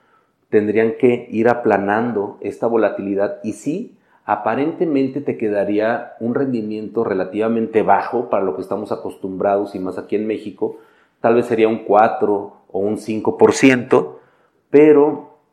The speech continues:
esto te daría mucha certidumbre para poder hacer otras estrategias que te dieran mucho más rendimiento.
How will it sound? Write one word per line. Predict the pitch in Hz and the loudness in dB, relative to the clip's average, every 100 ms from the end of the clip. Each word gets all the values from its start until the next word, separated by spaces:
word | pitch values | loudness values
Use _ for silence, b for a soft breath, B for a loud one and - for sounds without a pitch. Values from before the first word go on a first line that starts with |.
| _ _ _ _ _ _ _ _ _ _ _ _ _ _ | _ _ _ _ _ _ _ _ _ _ _ _ _ _
esto | - 160 - - 143 143 - - - | 0 2 0 0 0 0 -6 -10 0
te | 110 | 2
daría | 107 110 | 2 2
mucha | 117 120 139 151 | 2 2 0 -4
certidumbre | - 123 - 107 117 110 110 113 | -4 -4 -4 -2 -2 0 2 2
para | - 101 92 | 2 0 -2
poder | 95 98 101 | -2 -2 -4
hacer | 98 107 104 | -2 -4 -4
otras | - 113 123 113 | -2 0 0 -4
estrategias | 95 95 92 95 113 | -6 -6 -6 -6 -8
que | - 101 | -8 -8
te | 98 | -6
dieran | 95 98 101 107 | -6 -6 -6 -8
mucho | 113 127 127 107 | -4 -2 -2 -6
más | 101 101 | -6 -6
rendimiento. | 101 98 90 87 76 | -6 -6 -8 -10 -12